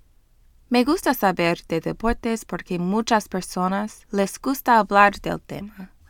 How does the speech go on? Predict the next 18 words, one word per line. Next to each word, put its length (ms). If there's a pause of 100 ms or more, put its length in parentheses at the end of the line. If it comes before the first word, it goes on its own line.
(460)
No 180
quiero 480
sentirme 1040
marginada 1040
de 140
las 180
conversaciones 920
de 140
deportes. 840 (920)
Hay 200
unas 280
palabras 520
importantes 760
si 160
quieres 440
hablar 420
de 140
deportes. 760